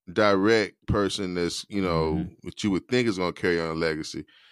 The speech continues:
Speaker 1: And then all he's doing is writing. He's doing something
Speaker 2: Right.
Speaker 1: very important. I'm not negating what he's doing,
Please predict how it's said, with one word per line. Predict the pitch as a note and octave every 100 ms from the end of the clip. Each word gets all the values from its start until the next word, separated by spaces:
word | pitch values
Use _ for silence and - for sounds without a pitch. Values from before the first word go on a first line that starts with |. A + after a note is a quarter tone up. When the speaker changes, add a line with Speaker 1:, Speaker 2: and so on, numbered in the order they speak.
| _ _
Speaker 1:
And | - F#2+
then | A2+ D#3 D#3+ D3 -
all | C#3+ C#3+
he's | D3+ C3+
doing | A2+ C#3+ D#3 A#2+
is | F#2+
writing. | F2+ A2 A#2 F#2 F#2 G2 _ -
He's | D3
doing | B2 G3+ F#3
something | F3+ D3 A2+
Speaker 2:
Right. | E2
Speaker 1:
very | B2+ A#2+
important. | G2 E2+ A2+ G#2+ E2
I'm | F#2+
not | A2+ F#2
negating | F2 D#2 G2+ E2 D#2+
what | D#2+
he's | D2
doing, | - E2+ D#2+